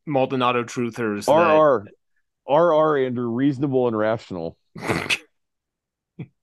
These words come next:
Speaker 1: Let's move on. Um, I have one more performance
Speaker 2: Before I
Speaker 1: over
Speaker 2: start
Speaker 1: under
Speaker 2: crying.
Speaker 1: for you. Yeah, I don't, I don't want you to start sobbing again like you did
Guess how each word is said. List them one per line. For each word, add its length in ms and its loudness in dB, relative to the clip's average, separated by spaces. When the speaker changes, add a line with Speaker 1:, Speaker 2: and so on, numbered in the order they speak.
Speaker 1:
Let's 180 4
move 220 6
on. 360 4
Um, 800 2
I 80 4
have 220 2
one 160 4
more 180 2
performance 520 -4
Speaker 2:
Before 100 4
I 40 6
Speaker 1:
over 80 2
Speaker 2:
start 180 2
Speaker 1:
under 140 2
Speaker 2:
crying. 240 4
Speaker 1:
for 40 -2
you. 360 -6
Yeah, 200 2
I 100 2
don't, 400 2
I 80 0
don't 140 2
want 180 0
you 40 -4
to 60 -2
start 220 -2
sobbing 440 -2
again 380 -8
like 180 -12
you 60 -6
did 360 -4